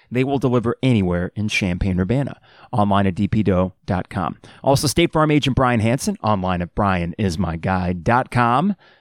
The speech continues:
Life, auto, home, business, renters, you name it. But not only are Brian and his staff insurance experts, they are local products. They are from the Champaign-Urbana area. They know a thing or two, not just about insurance, but this community. So go to brianismyguy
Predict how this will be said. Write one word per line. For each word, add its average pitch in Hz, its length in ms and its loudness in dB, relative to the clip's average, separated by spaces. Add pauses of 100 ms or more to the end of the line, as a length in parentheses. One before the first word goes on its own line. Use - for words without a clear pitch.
(120)
Life, 180 360 2
auto, 147 340 6
home, 131 300 2
business, 120 340 -2
renters, 110 540 0
you 160 100 0
name 110 240 2
it. 101 100 0 (440)
But 147 120 0
not 156 220 -2
only 180 420 -2 (240)
are 113 120 2
Brian 123 320 2
and 113 100 2
his 110 60 -2
staff 110 260 -2
insurance 113 380 -2
experts, 110 420 -2
they 123 160 0
are 156 160 0
local 120 420 0
products. - 540 -8
They 113 140 0
are 113 100 0
from 127 340 -2
the 131 80 2
Champaign-Urbana 104 680 -2
area. 151 440 0 (520)
They 135 120 2
know 139 120 4
a 127 40 4
thing 131 200 2
or 123 60 2
two, 131 140 0
not 117 160 0
just 120 140 -6
about 104 180 0
insurance, 117 400 0
but 107 200 -2
this 104 320 -2
community. 90 720 -4 (280)
So - 140 -4
go 113 120 4
to 113 60 2
brianismyguy 95 920 -2